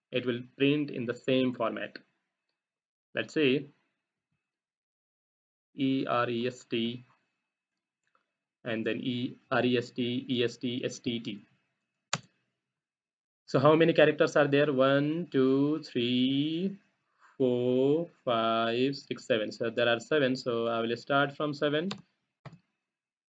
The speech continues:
and then I will go up to one, a step minus one every time. So it will print E V E R E S T, then E V,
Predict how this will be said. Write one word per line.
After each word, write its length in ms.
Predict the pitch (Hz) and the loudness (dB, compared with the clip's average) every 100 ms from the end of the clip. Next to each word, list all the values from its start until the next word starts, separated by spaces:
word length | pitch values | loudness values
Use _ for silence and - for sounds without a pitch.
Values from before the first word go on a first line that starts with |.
| _ _ - | _ _ -6
and 200 | 120 117 | -4 -2
then 80 | 117 | 0
I 120 | 113 | -2
will 100 | 117 | -2
go 80 | 120 | -4
up 200 | 120 - | -4 -2
to 120 | 143 | 0
one, 300 | 143 151 175 - _ _ - - _ | 2 0 -4 -12 _ _ -6 -6 _
a 80 | - | -12
step 220 | - 127 | -2 -2
minus 300 | 131 131 131 | 0 0 0
one 120 | 139 | 0
every 200 | 131 135 | 0 0
time. 320 | 139 139 156 165 _ _ _ - | 2 2 0 -6 _ _ _ -4
So 80 | |
it 140 | 123 117 | -2 -2
will 140 | 123 | -2
print 340 | 127 151 160 147 | 0 2 2 0
E 120 | 123 | -2
V 420 | 113 117 123 139 | 0 0 0 0
E 40 | 147 | -2
R 200 | 113 113 | -4 -4
E 160 | 113 | -4
S 280 | 131 143 - - | -4 -6 -12 -6
T, 300 | 147 147 151 | -2 0 0
then 300 | 117 113 113 | -2 -4 -6
E 120 | 113 | -4
V, 280 | 110 117 117 | -4 -4 -6